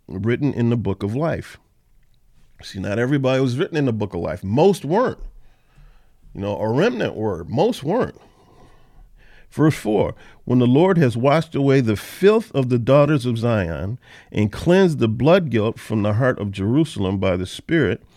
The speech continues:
of judgment and the spirit of burning." So Jo-, uh, God is gonna bring judgment,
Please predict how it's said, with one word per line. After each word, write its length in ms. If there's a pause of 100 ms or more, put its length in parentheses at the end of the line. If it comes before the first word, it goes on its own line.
(260)
of 180
judgment 520 (180)
and 180
the 60
spirit 440
of 180
burning." 420 (1600)
So 180
Jo-, 440
uh, 120
God 280
is 80
gonna 180
bring 340
judgment, 560